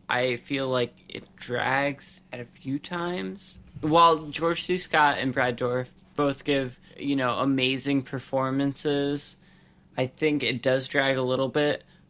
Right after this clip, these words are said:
but I respect so much in the theatrical cut that the slow burn,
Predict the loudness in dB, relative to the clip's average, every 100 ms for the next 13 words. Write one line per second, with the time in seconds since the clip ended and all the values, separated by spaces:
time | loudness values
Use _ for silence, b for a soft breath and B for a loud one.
0 | -2 2 2 2 -6 _ _ _ -20 2
1 | 4 6 2 -2 -4 -4 -2 0 0 0
2 | -4 0 0 0 0 -2 -4 -12 -4 -2
3 | -4 -4 -2 -2 -2 -6 -4 -6 -6 -4
4 | -2 -4 -2 -4 -2 -6 -8 -2 0 0
5 | 0 -2 0 -2 -2 -6